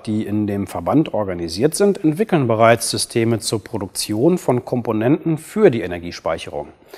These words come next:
I P V E A bietet umfangreiche Kontakte und Partnerschaften zum Energiespeichermarkt sowie neue Netzwerkmöglichkeiten bei entsprechenden Konferenzen und Ausstellungen.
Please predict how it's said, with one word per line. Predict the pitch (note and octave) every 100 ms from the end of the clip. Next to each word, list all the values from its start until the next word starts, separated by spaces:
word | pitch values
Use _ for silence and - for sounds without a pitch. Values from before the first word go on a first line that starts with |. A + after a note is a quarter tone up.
| - - - - _
I | G#2 G#2
P | A2+ G2+
V |
E | G#2 F#2 -
A | G2 C3+ E3
bietet | C#3 D#3+ B2
umfangreiche | A#2+ C3+ C3+ A2+ G#2 G#2
Kontakte | - F#2 - D3 - E3+ D3+
und | G2+ F2+
Partnerschaften | D3+ F#3 F3+ - E3+ - E3+
zum | - E3
Energiespeichermarkt | D#3 D3 D#3+ - C#3 C3+ C3+ C#3 C3+ C3+ -
sowie | A2+ F#2 F#2 F2+
neue | E2+ E2+ E2 D#2+
Netzwerkmöglichkeiten | G#2 - E3 D3+ D3 D3 C3+ - B2 - A2
bei | G2
entsprechenden | F#2 F#2 - G2 - E2+ -
Konferenzen | F2 - G2 D#3 G#3 G3+ G3
und | F#3 -
Ausstellungen. | - - - D2+ -